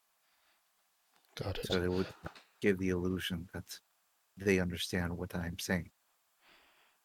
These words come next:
Speaker 1: Uh, so I guess two questions, one shorter and probably one longer.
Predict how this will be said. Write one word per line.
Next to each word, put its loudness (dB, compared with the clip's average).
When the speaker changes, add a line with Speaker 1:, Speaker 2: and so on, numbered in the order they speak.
Speaker 1:
Uh, 8
so 6
I 10
guess 8
two 8
questions, 4
one 8
shorter 10
and 8
probably 10
one 10
longer. 8